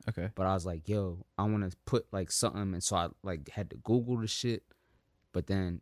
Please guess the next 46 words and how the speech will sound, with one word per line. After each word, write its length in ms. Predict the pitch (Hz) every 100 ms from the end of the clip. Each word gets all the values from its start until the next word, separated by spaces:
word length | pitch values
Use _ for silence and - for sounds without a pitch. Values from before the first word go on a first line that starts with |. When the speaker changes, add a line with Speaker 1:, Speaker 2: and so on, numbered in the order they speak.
| -
Speaker 2:
to 160 | - 90
rhyme 440 | 92 107 104 98
with 200 | 98 92 - _ _ -
benzo, 520 | 87 113 113 95 85 87 _ _ -
'cause 80 | 117
I 20 |
Speaker 1:
Okay. 100 | 95
Speaker 2:
said 80 | 101
something 140 | 98 95
about 60 | 87
a 60 | 76
benzo. 600 | 104 113 110 107 104 -
I 40 |
Speaker 1:
Yeah. 100 | 95
Speaker 2:
was 80 | -
like, 140 | -
"Crescendo, 840 | - - - 120 117 113 107 104 - _ _ _ _ _ _ _ _ _ _ -
intro." 480 | 123 110 127 117 104
I 60 |
kept 220 | 101 - -
saying 280 | 107 98
shit. 240 | 92 98 -
So 140 | 98
I'm 120 | 92 90
like, 100 | 87
Speaker 1:
Yeah. 100 | 90
Speaker 2:
"Yo, 200 | 95 73
I'm 140 | 101
gonna 160 | 104 85
figure 280 | - 101 92
out 120 | 82
a 40 |
word." 360 | 76 110 104 85
And 100 | 92
then 140 | 90
it 120 | 82
ended 280 | 69 110 110
up 220 | 113 - - - _ _ _ _ _ _ _ -
coming, 360 | 117 107 - 85
like, 260 | 87 78
whatever 440 | 82 95 117 92 80
the 80 |
fuck. 300 | 76 - 78 - _ _ _ -
I 100 | 92
found 460 | - 98 92 90
out 280 | 98 90 -